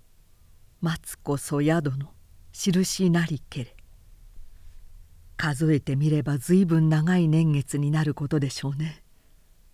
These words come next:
物哀れになりますよ。また、ゆるりと悲しい旅人だった時代の話も聞かせに来ましょう。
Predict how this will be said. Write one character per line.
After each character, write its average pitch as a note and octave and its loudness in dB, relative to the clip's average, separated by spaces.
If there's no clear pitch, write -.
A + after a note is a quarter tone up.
物 F#3+ 8
哀 F#3+ 8
れ E3+ 6
に E3 4
な E3 6
り F3 4
ま F3+ 4
す - -12
よ。 D#3 -12
ま D3+ -4
た、 D3+ -12
ゆ G3 4
る A#3 4
り G#3+ 0
と F3+ 2
悲 F#3+ 0
し - -4
い F3+ -6
旅 E3 -2
人 F3 2
だ E3+ -2
っ D#3+ -6
た C#3+ -6
時 C#3 -4
代 D3 0
の D#3 -2
話 D#3 -4
も C3+ -2
聞 - -20
か C#3+ -2
せ D3 -4
に C#3+ -2
来 - -8
ま C#3+ -2
し - -12
ょ D3 -10
う。 - -16